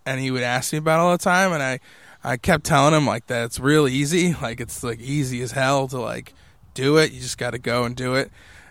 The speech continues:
And he just kept asking. I mean, it was kinda strange. He really, he said he wanted to do it, but he never did. So that happened one time.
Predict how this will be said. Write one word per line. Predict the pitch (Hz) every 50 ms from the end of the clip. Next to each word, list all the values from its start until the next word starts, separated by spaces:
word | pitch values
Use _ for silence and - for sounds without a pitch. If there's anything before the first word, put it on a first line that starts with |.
| _ _
And | 131 123 123
he | 131 135 139
just | 156 156 -
kept | - 175 147 139
asking. | 143 131 123 120 - - -
I | 143 147
mean, | 151 147 147 143 143
it | 156
was | 175 165 -
kinda | - 208 156 135
strange. | - - - 113 107 117 120 -
He | - 165
really, | 180 185 175 175 160
he | 143 131 131 135 143 156 160 170
said | - - 254 277 277
he | 196
wanted | 147 123 120 117 123 123
to | 123
do | 123
it, | 117 127
but | 127 120
he | 117
never | 113 120 131 135 131
did. | 127 - 113 113 120 -
So | - 139 135 143
that | 160 190 240 277
happened | 285 277 269 214 175 156
one | 156 160 151
time. | - 143 127 113 117 117 127